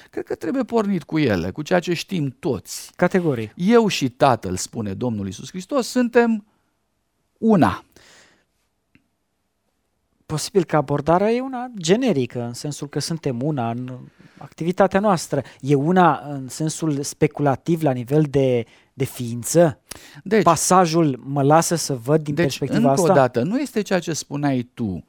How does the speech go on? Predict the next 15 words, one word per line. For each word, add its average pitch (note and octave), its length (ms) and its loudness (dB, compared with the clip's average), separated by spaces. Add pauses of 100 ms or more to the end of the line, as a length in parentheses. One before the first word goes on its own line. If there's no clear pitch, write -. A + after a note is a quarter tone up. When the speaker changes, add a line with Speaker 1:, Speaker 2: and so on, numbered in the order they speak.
(220)
Speaker 1:
și - 180 -6
anume, A#2+ 580 0 (640)
„Eu D3 220 6
sunt D3 260 -4
tot C#3+ 200 0
una C#3 220 2
cu B2+ 140 -6
Tatăl.” - 500 -2
Nu C3+ 160 -6
despre D3 300 0
asta A#2+ 220 2
este G2 200 -6
vorba. F#2+ 280 -4
„Eu C3 260 2
sunt A#2+ 280 -4